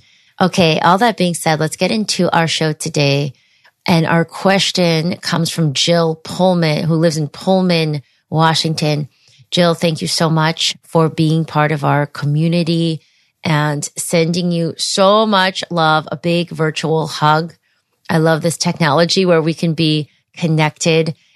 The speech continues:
in this way and have the questions come in and answer the questions, which again, I just feel so sure many of us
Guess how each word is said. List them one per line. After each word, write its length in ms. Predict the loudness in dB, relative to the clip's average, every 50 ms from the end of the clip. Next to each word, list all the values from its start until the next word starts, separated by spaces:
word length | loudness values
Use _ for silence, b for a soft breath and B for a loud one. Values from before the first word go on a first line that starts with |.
| b _
in 240 | 2 2 4 4 2
this 280 | 2 0 0 -2 -2
way 540 | 0 0 2 2 2 2 0 0 -2 -4 -8 -12 _ _ _ _ _ _ _ _ _ _
and 380 | -2 -2 0 0 -2 -2 -4 -6
have 280 | -4 -2 0 0 0 0
the 100 | -4 -2
questions 580 | 0 0 0 0 2 2 0 0 0 -2 -6
come 260 | -4 -2 -2 0 0
in 220 | 0 0 0 0 -2
and 200 | -2 -4 -4 -4 -4
answer 360 | -2 -2 -2 -2 -4 -4 -2
the 120 | -2 -2 -2
questions, 480 | 0 0 -2 -2 -2 -4 -6 -4 -4
which 180 | -4 -4 -4 -6
again, 380 | -4 -2 0 0 0 0 0
I 140 | -2 -4 -4
just 360 | -4 -4 -6 -6 -6 -8 -12 b b b b b b
feel 180 | b -2 0 0
so 240 | 2 2 2 0 0
sure 380 | 0 -2 0 0 2 2 2
many 480 | 0 0 0 2 2 2 0 0 0 0
of 120 | 0 0
us 400 | 0 0 0 0 -2 -6 -8 -10